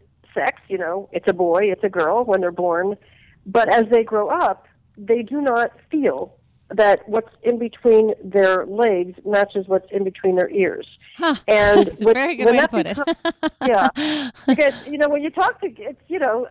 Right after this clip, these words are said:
Speaker 1: when, when we talk to kids, we really think about, like, what's the age and developmental stage of your child? Because
Speaker 2: Uh-huh.
Speaker 1: how you,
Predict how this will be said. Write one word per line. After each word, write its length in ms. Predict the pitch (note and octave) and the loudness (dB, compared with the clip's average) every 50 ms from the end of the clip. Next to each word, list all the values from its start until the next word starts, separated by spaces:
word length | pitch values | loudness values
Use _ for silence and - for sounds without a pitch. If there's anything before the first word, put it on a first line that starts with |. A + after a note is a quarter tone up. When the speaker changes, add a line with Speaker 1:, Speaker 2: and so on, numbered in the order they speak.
| _ - - | _ -18 -12
Speaker 1:
when, 440 | A#3+ B3 C4 B3+ C4 - - D#3+ | -4 -4 -4 -4 -4 -14 -14 -8
when 140 | A3 B3+ C4 | -4 -4 -2
we 80 | C4 C#4+ | -2 -4
talk 240 | C4+ C#4+ F#4+ G4 F#4+ | -4 -4 -4 -4 -4
to 80 | D#4+ | -8
kids, 300 | - - C#4+ D#4 D4 A#3+ A3+ | -8 -4 -2 -2 -2 -2 -4
we 100 | A3+ A3+ | -4 0
really 260 | A3 A#3+ A#3 A#3 C4 | 2 4 4 4 2
think 220 | A#3 C4 A#3+ - | 0 -4 -4 -2
about, 320 | A#3 G3 G#3 G3+ G3 F#3+ - | -2 0 2 2 2 2 0
like, 220 | F#3+ F#3+ - - | -2 -4 -4 -4
what's 180 | C4 C4+ _ - | -8 -8 _ -6
the 100 | A3+ - - | -6 -4 -2
age 400 | G3 G#3 G#3 G#3+ A3 A3+ G3+ - - | 0 2 2 2 0 -2 -6 -10 -6
and 460 | - G3 G3 F#3+ F#3+ F#3+ F#3+ F#3 F3 | -2 -2 -2 -2 -2 -4 -6 -6 -4
developmental 600 | E3+ F#3+ F3 G#3 G3+ G3 F#3 G3+ F#3+ F#3 F3+ F3+ - _ - | -6 0 0 2 0 0 0 -2 -2 0 -2 -4 -6 _ -8
stage 360 | - F#3 G3 A#3+ C#4 B3+ - | -4 -2 0 0 -2 -2 -4
of 180 | - - B3 A#3+ | -4 -4 -4 -4
your 80 | B3+ C4+ | -4 -8
child? 480 | - - D4 C#4 C#4 C#4+ C#4+ D4 B3 | -6 -2 0 2 2 4 2 2 0
Because 220 | A3 G3 F#3+ G#3+ G3+ | -2 -2 -2 -2 -2
Speaker 2:
Uh-huh. 100 | G#3 G3+ | -2 -2
Speaker 1:
how 140 | G3+ A#3 B3 | 0 2 2
you, 420 | B3 A#3 A#3+ A#3 A3+ A3 A3+ A3 | 2 2 2 2 4 4 2 0